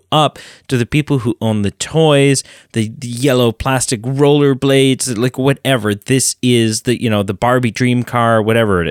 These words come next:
is. This movie looks like a massive love letter to Barbie fans.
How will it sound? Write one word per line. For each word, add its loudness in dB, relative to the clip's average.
is. -12
This 0
movie 2
looks 0
like 0
a -2
massive 0
love 0
letter 0
to -6
Barbie 0
fans. -12